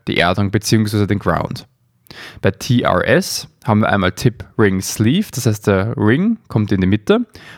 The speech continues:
und wir haben einen Stereokanal. Jetzt haben wir links, rechts und wieder Ground für die Erdung. In weiterer Folge mit Mikrofon gibt's dann T R R S,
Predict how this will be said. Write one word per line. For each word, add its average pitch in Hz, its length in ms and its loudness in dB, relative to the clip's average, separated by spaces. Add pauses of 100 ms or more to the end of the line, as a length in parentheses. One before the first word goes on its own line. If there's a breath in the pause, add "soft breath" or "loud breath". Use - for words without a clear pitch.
und 113 140 0
wir 117 100 2
haben 120 160 2
einen 117 200 0
Stereokanal. 98 960 0
Jetzt - 160 -4
haben 101 140 2
wir 98 100 2
links, 147 380 0
rechts - 500 -2 (120)
und 127 240 2
wieder 123 440 2
Ground 95 460 2
für - 100 -2
die 117 120 -2
Erdung. - 340 -8 (1000 loud breath)
In 98 140 0
weiterer 107 300 4
Folge 165 340 4
mit 131 180 2
Mikrofon 156 560 2
gibt's 123 220 -2
dann 101 220 0
T - 360 0
R 95 220 4
R 123 240 4
S, - 380 -2